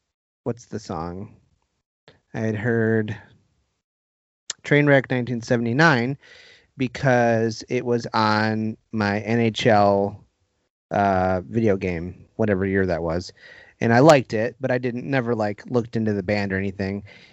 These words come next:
And then, like, not long after we moved in together, you were,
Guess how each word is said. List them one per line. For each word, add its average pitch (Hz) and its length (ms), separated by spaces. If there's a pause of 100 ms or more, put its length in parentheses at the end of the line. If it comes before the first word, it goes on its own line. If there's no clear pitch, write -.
(140)
And 120 160
then, 113 220
like, 110 200
not 156 280
long 185 260
after 156 260
we 131 200
moved 123 640
in 156 180
together, 101 640 (1120)
you 147 380
were, 139 180